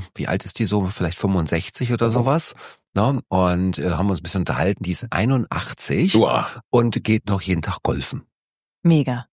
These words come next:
Speaker 1: Ja.
Speaker 3: Oder?
Speaker 1: Also, die
Speaker 3: Ja.
Speaker 1: sah so gut, also für, ähm, nochmal einundachtzig, die sah so fit und gut aus und die sagt, „Nein, viel Bewegung gehört dazu.“ Und Titi, ich hatte dir das ja schon gesagt, ich war gestern auf einer Veranstaltung von der, ähm, Pia Möller, die auf, äh, Sylt,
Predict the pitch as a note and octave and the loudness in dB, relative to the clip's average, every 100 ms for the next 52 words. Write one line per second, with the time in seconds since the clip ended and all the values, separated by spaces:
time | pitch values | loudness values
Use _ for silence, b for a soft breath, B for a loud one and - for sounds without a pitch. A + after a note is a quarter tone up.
0 | - - - _ D#3+ F#3+ B2 F2 - B | -4 -4 -6 _ 0 4 4 2 -4 B
1 | - A2 B2 A2+ F#2 A2+ E3+ C#3+ A#2+ F#3+ | -4 2 4 4 2 4 4 2 -2 -2
2 | - - D#2+ E2+ - - - G2 - D2+ | -2 -6 -4 -4 -6 -6 -2 0 -2 -4
3 | D2 F2+ E2+ G2 D#2 D#2+ D#2+ D#2+ A2 - | -2 0 2 2 0 0 0 2 0 -2
4 | C#2 D2 F#2 F2 A2+ D3+ G#2 - - - | -4 0 0 2 2 2 0 -4 -8 -4
5 | - F#3 C3 G#2 - D3 - F2 A#2+ D3+ | -2 0 2 0 2 0 0 2 2 2
6 | F#2 G2 F#2 - F2+ F#2 B2 A#2+ A#2+ G2 | 0 -2 -2 -2 -2 0 2 2 0 2
7 | G2 G2+ F#2+ F2+ E2+ E2 D#2+ - D#3 A3 | 2 2 0 0 0 0 -2 0 2 2
8 | - B B B F#2+ F2+ G#2+ - F2+ E2+ | -2 B B B 0 2 0 2 2 2
9 | F2+ F#2 E2+ F2+ E2 F2 D#2+ D#2+ G2 B2 | 2 2 4 4 2 2 2 2 0 0
10 | D#2 E2 F#2+ G#2+ G2+ - F2+ - E2+ E2 | 0 0 0 0 2 2 0 0 -2 0
11 | E2 - E2+ F2 F2+ D#2+ D#2 - - E2 | 0 0 -2 0 0 0 0 -2 -2 0
12 | D2 D2+ E2+ E2 - E2 D#2+ F#2+ A2+ F2 | 0 -2 -2 -4 0 0 2 4 2 2
13 | E2+ - - - E2+ D#2 F#2 F#2 - | 0 -2 -4 -4 -2 2 4 4 2